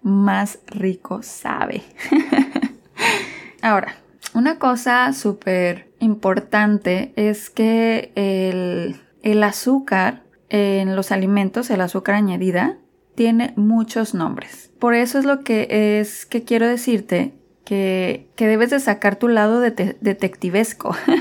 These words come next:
<laughs> Tienes que sacar tu lado de Sherlock Holmes cuando vayas a comprar un producto,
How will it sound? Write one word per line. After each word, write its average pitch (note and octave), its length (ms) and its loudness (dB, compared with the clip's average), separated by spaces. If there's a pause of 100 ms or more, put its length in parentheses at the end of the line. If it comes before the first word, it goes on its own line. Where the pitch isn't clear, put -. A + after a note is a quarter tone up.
(500)
<laughs> - 720 -6
Tienes B3+ 260 0
que C4+ 100 -2
sacar C4+ 360 0
tu B3+ 120 0
lado A3 340 2
de A3 100 0
Sherlock G3+ 520 -2
Holmes F3+ 420 -2
cuando E3 640 -4
vayas F#3 300 0
a G3 140 0
comprar F3 500 0
un F3+ 140 0
producto, F#3 640 -2